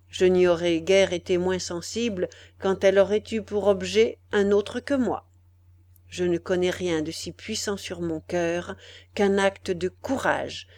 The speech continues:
fait à propos en faveur du faible injustement opprimé.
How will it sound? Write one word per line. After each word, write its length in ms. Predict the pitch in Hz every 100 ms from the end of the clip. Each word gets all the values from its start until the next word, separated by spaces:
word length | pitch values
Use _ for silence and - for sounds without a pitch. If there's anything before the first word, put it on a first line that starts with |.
| _
fait 380 | - - 208 208
à 80 | 208
propos 720 | 196 - - 233 - 151 - _ _
en 120 | 170 175
faveur 520 | 185 170 180 180 175
du 140 | 170
faible 600 | - - 165 165 170 170 _ -
injustement 760 | 190 185 - 170 - 160 156 156
opprimé. 540 | 170 - - 196 139